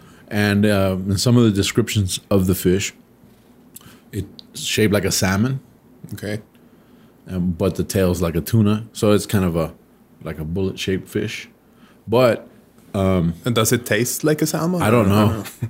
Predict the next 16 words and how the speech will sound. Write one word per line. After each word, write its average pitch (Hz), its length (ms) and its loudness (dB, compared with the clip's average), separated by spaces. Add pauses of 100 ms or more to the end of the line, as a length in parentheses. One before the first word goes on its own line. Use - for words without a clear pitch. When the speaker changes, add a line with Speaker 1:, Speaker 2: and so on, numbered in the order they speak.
Speaker 1:
I 101 80 0
don't 120 100 6
know, 123 100 6
but 107 140 4
people 135 280 2
go 147 180 6
hunt. 131 320 2 (460)
Uh, 101 160 2
this 120 220 2
is 143 100 -2
considered, 120 720 2
uh, 82 440 0 (880)
a 95 80 -8
game 104 480 2
fish. - 480 -8 (160)
Speaker 2:
Okay. 110 280 -4